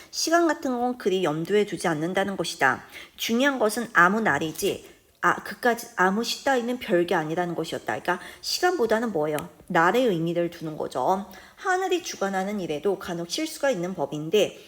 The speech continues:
하물며 사람이 하는 일이야 따져 무얼 하겠느냐는 것이었다. 아무리가 저-, 아무리 점쟁이가 용하다고는 해도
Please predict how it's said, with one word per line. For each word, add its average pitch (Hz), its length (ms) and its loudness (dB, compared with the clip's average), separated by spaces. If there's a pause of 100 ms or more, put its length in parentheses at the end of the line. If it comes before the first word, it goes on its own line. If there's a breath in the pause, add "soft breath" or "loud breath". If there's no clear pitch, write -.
(140 loud breath)
하물며 294 460 -2
사람이 302 420 -2
하는 254 260 -2
일이야 175 380 -2
따져 262 300 0
무얼 185 320 4
하겠느냐는 180 680 -4
것이었다. 151 640 -2 (460 loud breath)
아무리가 302 560 2
저-, 233 120 -6 (100)
아무리 220 360 2
점쟁이가 220 720 0
용하다고는 175 720 -2
해도 202 500 4